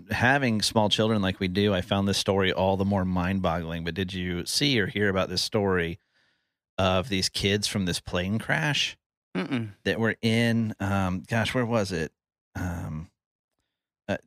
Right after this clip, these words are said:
Speaker 1: in Colombia. They, like, crashed in the jungle. The
Speaker 2: I
Speaker 1: pi-
Speaker 2: saw the, about this, but I didn't go into the
Speaker 1: Mm,
Speaker 2: research of it.
Speaker 1: the pilot and the mom passed away.
Speaker 2: What?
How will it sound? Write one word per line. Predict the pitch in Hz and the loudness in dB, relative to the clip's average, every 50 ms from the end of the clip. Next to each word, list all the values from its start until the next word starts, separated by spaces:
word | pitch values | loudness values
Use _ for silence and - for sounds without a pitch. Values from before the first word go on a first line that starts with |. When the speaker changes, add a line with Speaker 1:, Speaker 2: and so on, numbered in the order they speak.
| _ _ _ | _ _ _
Speaker 1:
in | - 120 113 107 | -2 0 0 0
Colombia. | - - - 107 107 120 147 135 107 92 82 71 71 - - | 0 2 2 2 4 2 2 2 2 0 0 0 -2 -6 -6
They, | - 110 107 107 | -2 0 0 2
like, | 104 104 101 - | 2 0 -2 -2
crashed | - - - 117 113 117 127 127 - - | -6 -6 0 2 2 4 4 2 0 0
in | - 110 | -2 -2
the | 101 95 | -2 -2
jungle. | 90 - 110 107 110 107 92 85 78 82 95 - _ _ _ _ _ _ _ _ _ _ _ _ _ _ _ _ _ - | 0 0 0 0 0 0 -2 -2 -4 -4 -6 -8 _ _ _ _ _ _ _ _ _ _ _ _ _ _ _ _ _ -4
The | - 202 - | -4 0 0
Speaker 2:
I | 143 | 2
Speaker 1:
pi- | 143 - | 2 2
Speaker 2:
saw | 123 - - 180 190 214 233 | 2 2 0 0 0 0 -2
the, | 190 156 - - - | 0 -2 -2 -2 -2
about | 131 120 135 160 185 156 - | -2 0 0 0 0 -2 -2
this, | 98 87 92 92 - | -4 -2 -2 -2 -4
but | - - 117 117 | -2 0 0 2
I | 117 120 | 2 0
didn't | 123 120 123 - - 110 107 120 | 0 -2 -6 -8 -10 -12 -10 -2
go | 117 127 127 127 | 0 2 2 2
into | 127 120 - 120 | 0 -2 -2 -4
the | 104 98 110 101 | 0 0 0 0
Speaker 1:
Mm, | 104 | 2
Speaker 2:
research | 113 127 - - 113 98 90 - | 0 0 0 0 -2 -2 -2 0
of | 101 78 71 | -2 -2 0
it. | 73 127 | 0 0
Speaker 1:
the | 120 104 | 0 0
pilot | 104 - - 120 113 117 131 156 170 160 156 - - | 0 -2 2 2 4 4 4 2 2 0 -2 0 0
and | 107 107 107 | 0 2 2
the | 107 | 2
mom | 104 104 104 104 104 104 104 95 | 2 2 2 2 2 0 0 0
passed | 85 - 101 95 95 98 - - | -2 -2 -2 -2 -2 -2 -2 -2
away. | 104 98 98 92 87 78 78 82 95 - _ | -2 0 0 0 0 0 -2 -4 -6 -8 _
Speaker 2:
What? | - 110 107 110 120 131 131 151 220 247 - - | -12 -10 -8 -6 -6 -6 -6 -6 -8 -8 -8 -10